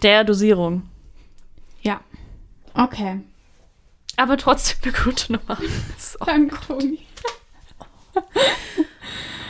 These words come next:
Speaker 1: Oh
Speaker 2: Uh.
Speaker 1: Mann, Leute, ich, das tut mir echt leid. Ne? Heute ist echt alles nicht so einfach. Okay.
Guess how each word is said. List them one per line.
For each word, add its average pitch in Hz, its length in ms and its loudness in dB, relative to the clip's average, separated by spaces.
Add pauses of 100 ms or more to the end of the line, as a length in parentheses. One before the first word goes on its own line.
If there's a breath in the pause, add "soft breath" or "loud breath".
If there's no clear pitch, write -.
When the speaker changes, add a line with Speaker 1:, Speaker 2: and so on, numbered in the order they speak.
(200 loud breath)
Speaker 1:
Oh - 60 6
Speaker 2:
Uh. 494 300 10
Speaker 1:
Mann, 233 320 4
Leute, 240 460 2
ich, - 220 -10
das 220 200 -8
tut 220 200 -10
mir - 100 -12
echt - 140 -16
leid. 233 300 -8
Ne? 220 140 -6
Heute 233 200 -2
ist 226 200 -8
echt - 180 -12
alles 233 260 -6
nicht 214 100 -12
so - 100 -12
einfach. - 520 -12 (680)
Okay. 202 360 -10